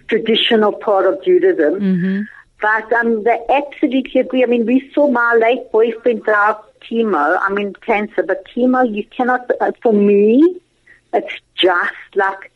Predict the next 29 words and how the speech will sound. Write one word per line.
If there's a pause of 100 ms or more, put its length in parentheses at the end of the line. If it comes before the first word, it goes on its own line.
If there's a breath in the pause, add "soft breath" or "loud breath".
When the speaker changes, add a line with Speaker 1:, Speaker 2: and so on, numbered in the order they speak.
(300)
Speaker 1:
you
ask (100)
your
doctor
a
question. (140)
I (140)
ask
my
doctor
the
question, (720 loud breath)
"Doctor
Portugal, (460 loud breath)
will (100)
chemotherapy (140)
cure
me? (680)
What
will
it
do
for
me?" (520)
And
then
the
person
needs